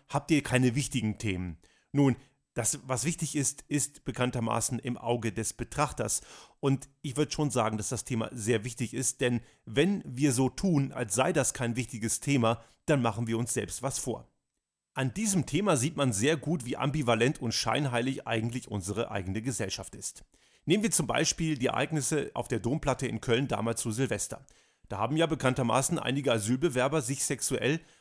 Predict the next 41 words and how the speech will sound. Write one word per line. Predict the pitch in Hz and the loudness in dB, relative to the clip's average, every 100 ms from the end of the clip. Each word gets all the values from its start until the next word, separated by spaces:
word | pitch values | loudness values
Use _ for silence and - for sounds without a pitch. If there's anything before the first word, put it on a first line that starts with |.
| - | -4
an | 135 | -4
Frauen | - 110 117 | 0 2 2
vergriffen. | - 135 175 185 92 | 0 2 2 2 -6
Und | - 113 - - - | -6 -8 -10 -14 -8
nachgewiesenermaßen | 120 - - 127 131 139 123 135 151 | -8 -4 -4 -2 2 4 4 4 0
ist | 147 185 - | 0 0 2
es | 117 | 4
so. | 117 170 - - - | 4 4 0 -18 -12
Allerdings | - 127 135 151 - - | -4 -2 2 2 2 2
konnten | 143 - | -2 0
nicht | 151 - | -2 -2
viele | - 151 160 | -6 -2 -2
verurteilt | 156 175 190 110 107 | 2 2 4 0 0
werden, | 104 117 131 | 0 0 0
weil | 104 | 0
das | 117 - | 0 0
ja | |
natürlich | 127 127 131 135 - | 0 0 -2 -4 2
auch | 117 147 - _ _ | 2 2 -4 _ _
in | 113 | -4
einem | 104 101 | -2 -2
Rechtsstaat | 92 117 - 151 165 - | -4 -2 0 0 -2 -2
gilt | 120 | -2
ja | 120 | 0
immer | 107 110 | -2 0
noch | 117 | 0
die | - | -2
Unschuldsvermutung. | 117 131 - 151 - 147 151 160 185 | -8 -6 -2 -2 0 0 0 -2 -4
Es | 123 | -4
muss | 120 117 | -4 -2
also | 127 131 | 0 2
nachgewiesen | 120 131 - 131 123 117 113 | 4 2 2 0 0 0 0
werden. | 110 147 - - | 0 -2 -6 -14
Das | - 117 | -8 -4
ist | 139 | -2
nur | 143 | 0
in | 127 110 | 0 0
wenigen | 107 104 107 | 0 -2 -4
Fällen | - 101 104 | -4 -2 -2
gelungen. | 104 135 156 87 - _ - | 4 6 4 2 -10 _ 0
Aber | 107 117 196 | 2 4 2